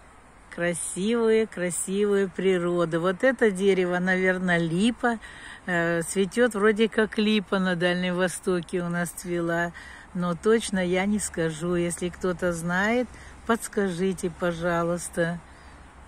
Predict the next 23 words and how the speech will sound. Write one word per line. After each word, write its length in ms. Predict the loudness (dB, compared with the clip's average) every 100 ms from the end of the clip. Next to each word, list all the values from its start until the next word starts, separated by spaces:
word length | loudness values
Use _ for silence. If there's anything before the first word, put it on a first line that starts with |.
| -12
Вот 260 | -6 -6 -4
такая 580 | -4 -4 -4 -2 0 -2
здесь 380 | -2 -2 -2 -2
красота. 1080 | -6 -4 -4 -4 -4 -4 -2 0 0 -2 -8 -16 -20 -20 -14 -2
Увидела 640 | 0 2 2 4 4 4
сегодня 540 | 2 2 2 2 0
двух 300 | -2 -2 -2
попугаев 880 | -2 -2 -2 -4 -2 0 2 4 2 0 -6
больших, 720 | -4 -2 -4 -4 -2 -2 -2
они 240 | -2 -2
здесь 400 | -2 -2 -2 -2
летали 600 | -6 -4 -2 -2 0 -2
всё 280 | -4 -2 0
утро. 480 | 0 -4 -4 -6 -6 -12 -20 -16 -8
Но 120 | -6
пока 420 | -4 -4 0 2
я 240 | 2 0 -2
настроилась, 880 | -4 -6 -2 0 2 2 2 0 -2
пока 300 | -6 -4 -4
подзарядила 1040 | -2 -4 -4 -4 -2 -4 -4 -2 0 -2 -4 -10 -20 -14
свою 440 | -4 0 2 2
мобилку, 840 | 0 -2 -2 -2 -2 -4 -2 0 0 -6 -20 -10 -4
они 340 | -2 0